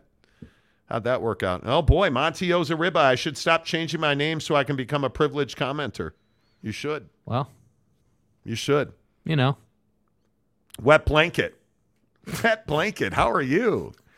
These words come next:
Speaker 1: Jim Choi, "Pac-twelve's been very, very good for the Monty Show." It has.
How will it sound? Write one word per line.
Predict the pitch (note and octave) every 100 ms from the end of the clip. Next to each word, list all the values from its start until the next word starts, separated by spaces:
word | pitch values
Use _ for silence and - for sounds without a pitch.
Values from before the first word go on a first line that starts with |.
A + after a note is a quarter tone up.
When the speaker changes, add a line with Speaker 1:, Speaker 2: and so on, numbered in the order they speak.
| - - - A4
Speaker 1:
Jim | - F3+ E3+
Choi, | - G3+ F3
"Pac-twelve's | - G3 G3+ - G3 F#3+ -
been | E3 C#3+
very, | E3 F3
very | D#3+ E3 C#3+
good | E3 C#3+
for | D#3+
the | C3
Monty | C3 C#3+ - A2
Show." | - D#2 C#2 -
It | B2
has. | A#2 A2 D#3 -